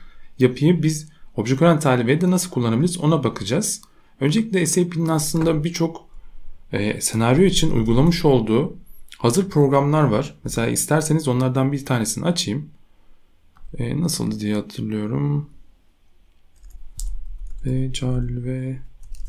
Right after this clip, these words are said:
Edit sıfır altı diye kalmış aklımda. F dört dedim. Evet. Şöyle bir kere çalıştıralım bu hazır programı. Gördüğünüz gibi şurada bir tane ölçü birimi diye bir alan var ve yanında oklar var.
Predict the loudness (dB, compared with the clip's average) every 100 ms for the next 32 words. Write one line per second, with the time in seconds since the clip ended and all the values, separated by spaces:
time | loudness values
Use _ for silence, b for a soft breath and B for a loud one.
0 | -6 -8 -12 -16 -14 -14 -14 -12 -4 -4
1 | -2 -6 -8 -12 -12 -10 -8 -6 -6 -6
2 | -6 -4 0 2 0 -2 -2 -2 -2 -2
3 | -2 -4 -4 -2 -2 0 2 2 0 -2
4 | -2 -2 -2 -2 -4 -8 -16 b b -20
5 | -20 -16 -8 -6 -4 -4 -4 -2 -2 -2
6 | -2 0 0 0 0 -4 b b b b
7 | -6 -4 -4 -4 -4 -2 -2 -2 -2 -4
8 | -10 _ _ _ _ 2 2 2 -2 0
9 | 2 2 0 0 0 -2 -2 0 2 4
10 | 2 0 0 -4 -4 0 2 2 2 0
11 | 0 -2 0 0 2 0 -2 0 0 0
12 | -4